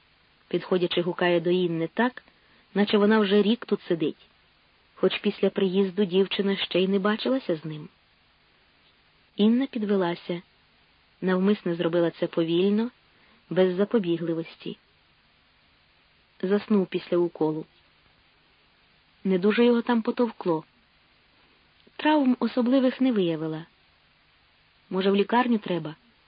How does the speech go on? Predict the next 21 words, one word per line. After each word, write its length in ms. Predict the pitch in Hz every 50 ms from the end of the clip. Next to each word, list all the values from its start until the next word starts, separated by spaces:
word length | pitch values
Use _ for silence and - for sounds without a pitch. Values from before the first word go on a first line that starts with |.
| _ _ _ _ _ _ _
Чи 140 | - - 220
сюди 280 | 214 - 214 180 220 233
викликати 540 | 226 247 240 - 226 226 - 220 - 226 220
когось 380 | - 196 196 220 214 - - -
із 160 | 214 202 185
їхніх 400 | 190 202 208 - - 214 208 -
світил? 540 | - - 208 208 - - 202 196 196 190 - _ _ _ _ _ _ _ _ _ _ _ _ _ _ _ _ _ _ _ _ _ _ _ _
Не 160 | - 196 202 202
бачу 320 | 190 190 190 - - 202
потреби, 520 | - 202 - - - 160 156 160 160 160 - _ _ _ _ _ _ _ _ _
аж 200 | - 180 185 -
трохи 280 | - - 175 - - 175
образившись, 600 | 165 165 175 180 185 196 202 190 - 202 196 -
сказала 380 | - - 175 170 175 170 175 -
Інна. 420 | - 180 175 160 160 160 160 156 170 _ _ _ _ _ _ -
Ранок 340 | 208 240 262 254 254 247 -
покаже. 480 | - 247 - 196 180 165 - - 160 - _ _ _ _ _ _ _ _ _ _ _ _ _ _ -
Можливо, 360 | 254 269 262 294 320 294 294
обійдеться 580 | 294 277 240 277 277 233 254 240 - - 262 247
без 180 | 214 233 220
госпіталізації. 1040 | 220 233 226 - - - - 233 220 226 214 208 247 226 - - - 160 147 156 -